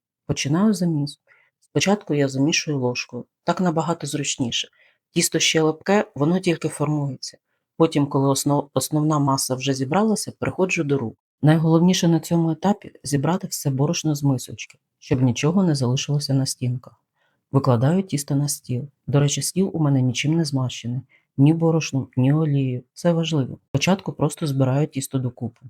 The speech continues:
щоб воно не розлазилося, щоб тримало форму. А потім починаю інтенсивний енергійний заміс. Я відбиваю тісто об стіл і розтягую його розкатуючими рухами, впираючись руками,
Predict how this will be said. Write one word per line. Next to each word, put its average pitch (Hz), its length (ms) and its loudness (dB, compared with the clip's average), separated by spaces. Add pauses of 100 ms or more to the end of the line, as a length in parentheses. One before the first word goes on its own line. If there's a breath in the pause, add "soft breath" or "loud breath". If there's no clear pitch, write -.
(520 soft breath)
щоб 117 260 -2
воно 127 220 4
не 165 100 2
розлазилося, 123 720 -4 (180)
щоб - 260 -8
тримало 135 360 0
форму. 131 400 -6 (200)
А - 60 -2
потім 147 360 0
починаю 143 460 2
інтенсивний 147 600 2
енергійний 131 460 2
заміс. 131 480 -2 (200)
Я 156 180 4
відбиваю 160 500 2
тісто 147 300 -2
об 139 220 -4
стіл 123 320 -6 (100)
і 143 100 4
розтягую 160 680 2
його 135 280 0
розкатуючими 139 840 0
рухами, 120 460 -2 (120)
впираючись 143 680 -2
руками, 131 380 -2